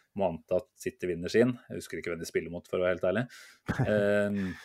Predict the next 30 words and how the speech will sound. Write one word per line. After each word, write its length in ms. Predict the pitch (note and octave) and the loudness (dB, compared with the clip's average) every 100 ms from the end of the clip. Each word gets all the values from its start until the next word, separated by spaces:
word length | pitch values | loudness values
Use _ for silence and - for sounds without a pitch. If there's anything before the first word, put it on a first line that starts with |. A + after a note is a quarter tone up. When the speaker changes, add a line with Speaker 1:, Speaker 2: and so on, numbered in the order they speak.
| - - - _ - - | -20 -20 -20 _ -16 -4
Speaker 1:
men, 240 | G2+ F#2 | -2 0
eh, 320 | F#2 F2+ F2+ F2 | 0 2 0 -4
men 400 | F2+ G#2 F#2 F#2+ | -8 -6 -6 -4
jeg 160 | F#2 | -4
tenker 320 | G#2 F#2 - F2 | -4 -4 -2 -4
at, 160 | - _ F#2 | -6 _ -6
eh, 320 | F#2 F#2+ F#2+ | -4 -4 -6
de 220 | F2+ F#2 | -8 -8
tre 260 | E2+ F#2+ E2+ | -4 -4 -4
mot 240 | E2+ F2 - - | -4 -8 -10 -8
West 340 | F#2 F2 - F2+ | -4 -4 -4 -6
Ham 100 | F2 | -4
nå, 160 | F#2 | -4
komme 260 | - F#2 E2+ | -2 -2 -4
i 40 | |
gang 240 | E2+ D#2 D#2 | -6 -6 -6
igjen, 220 | F2 G2 - _ - | -6 -6 -8 _ -16
eh, 720 | G2 F#2 F2+ F2+ F2+ F#2 F#2 - - - | -12 -10 -10 -12 -14 -16 -16 -18 -20 -18
det 100 | - | -14
tror 160 | - - | -8 -8
jeg 80 | |
betyr 280 | - - F#2 | -8 -10 -10
så 180 | - F2+ E2+ | -6 -6 -6
mye. 200 | D#2+ E2+ _ - | -12 -16 _ -8
Og 320 | F2+ E2+ E2+ _ - - - - | -6 -6 -10 _ -20 -20 -8 -2
vi 80 | A2 | -2
så 380 | - G2 F2 | 2 2 4
jo, 40 | G#2 | 4
ikke 160 | G2+ | 4
sant, 220 | - G2+ | 2 -2